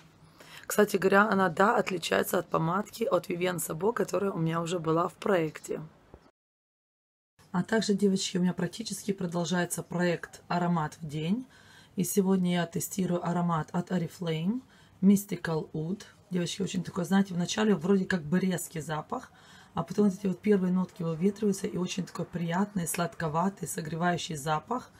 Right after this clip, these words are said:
Огромное спасибо Алёнушке за чудесный подарок. А также на этой неделе я тестировала духи от Elizabeth Arden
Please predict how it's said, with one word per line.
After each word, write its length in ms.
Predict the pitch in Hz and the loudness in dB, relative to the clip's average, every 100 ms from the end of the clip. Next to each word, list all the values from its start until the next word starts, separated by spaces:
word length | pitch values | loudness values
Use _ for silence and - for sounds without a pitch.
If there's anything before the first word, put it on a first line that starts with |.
| - - - - | -20 -20 -20 -6
Огромное 460 | 180 175 185 175 160 | -4 0 0 0 -2
спасибо 440 | - 160 170 156 | -6 -4 -2 -2
Алёнушке 540 | 151 185 226 208 - | 0 0 0 -2 -2
за 100 | 185 | -2
чудесный 640 | 165 - 147 165 - 190 165 | -4 -6 -8 -6 -4 -4 -2
подарок. 640 | 175 156 147 147 147 - - - _ _ - | -4 -2 -4 -6 -10 -18 -20 -20 _ _ -2
А 100 | 196 | 2
также 320 | 214 208 190 | 4 6 6
на 180 | 185 180 | 4 2
этой 160 | - | 2
неделе 440 | 185 180 165 180 170 | 2 2 0 0 -2
я 40 | |
тестировала 680 | - 156 - 196 175 165 165 | -4 -8 0 0 2 0 -2
духи 500 | 151 170 - 190 170 | -4 -6 -4 -4 -4
от 160 | 175 175 | -4 2
Elizabeth 480 | 190 196 180 175 - | 4 4 2 -4 -2
Arden 560 | 175 151 156 147 202 | -2 -2 -2 -2 -4